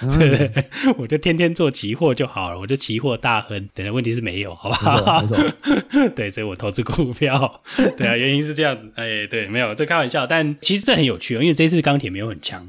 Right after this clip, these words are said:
Speaker 1: 对，就是以现在来说，这个散装行到底在涨什么，就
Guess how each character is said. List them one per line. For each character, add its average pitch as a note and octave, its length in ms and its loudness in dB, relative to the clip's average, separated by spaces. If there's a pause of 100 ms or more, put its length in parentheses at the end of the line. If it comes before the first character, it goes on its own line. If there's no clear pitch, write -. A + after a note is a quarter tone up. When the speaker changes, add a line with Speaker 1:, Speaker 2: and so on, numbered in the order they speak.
Speaker 1:
对， C#3+ 380 0 (340)
就 B3 80 -4
是 B3 240 2 (100)
以 B2 120 2
现 B3 180 0
在 A#3+ 120 4
来 C#3 180 4
说， C#3+ 460 0 (140)
这 D4 120 2
个 C3+ 260 2
散 A#2+ 240 -2
装 G3 200 2
行 B2 340 2
到 A#3 140 4
底 D3+ 120 -4
在 D#3+ 120 0
涨 A#2+ 260 -4
什 B2 80 -8
么， G#2+ 140 -4
就 A3 120 -8